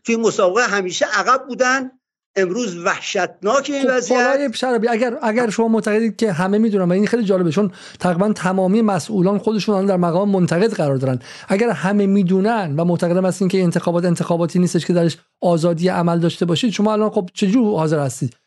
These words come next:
Speaker 2: به کی رأی میدید؟ آیا لیستی که پیدا کردید، لیستی که طرفدار کارگرها هستش، لیستی که می‌تونه وضع رو بهتر کنه؟ و بعد هم گفتین امنیت. خب، اگر،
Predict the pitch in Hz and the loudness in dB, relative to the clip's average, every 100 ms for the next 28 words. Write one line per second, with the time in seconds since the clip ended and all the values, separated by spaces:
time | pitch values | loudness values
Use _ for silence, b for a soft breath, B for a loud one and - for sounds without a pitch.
0 | _ 214 180 269 220 165 147 131 156 170 | _ -4 0 2 2 0 0 0 0 2
1 | 180 180 190 185 190 180 180 180 208 185 | 2 0 -2 0 0 0 0 0 2 0
2 | 180 214 190 180 - 196 185 170 165 170 | 0 -2 0 0 0 0 0 0 2 2
3 | 226 185 - 196 180 B B - 180 185 | 0 -2 0 0 0 B B -2 0 0
4 | - 190 190 190 190 196 190 190 190 165 | 0 0 2 2 2 2 0 0 0 0
5 | 139 233 226 208 185 175 B B B 170 | 0 -2 -2 0 2 0 B B B 0
6 | 208 220 233 226 247 214 196 185 202 160 | 0 2 0 2 0 2 2 2 2 0
7 | - - 196 220 208 | -2 -2 0 0 0